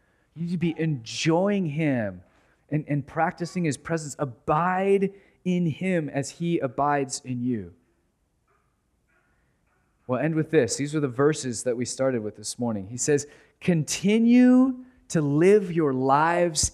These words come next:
in him, rooted and built up in him, strengthened in the faith as you were taught, and overflowing with thankfulness."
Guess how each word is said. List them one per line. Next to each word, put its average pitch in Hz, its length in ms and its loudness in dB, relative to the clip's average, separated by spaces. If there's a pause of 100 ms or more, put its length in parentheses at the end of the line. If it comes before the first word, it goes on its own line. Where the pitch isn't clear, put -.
in 190 340 4
him, 147 540 -2 (1120)
rooted 214 880 4 (400)
and 127 340 -4
built 175 440 2
up 151 200 0
in 117 120 -4
him, 101 320 -10
strengthened 190 1120 -2
in 160 180 -2
the 147 60 -2
faith 131 560 -4 (360)
as 131 280 -4
you 160 100 -2
were 143 160 0
taught, 113 540 -2 (440)
and 135 180 -2 (100)
overflowing 151 1600 0 (380)
with 117 180 -10
thankfulness." 95 640 -14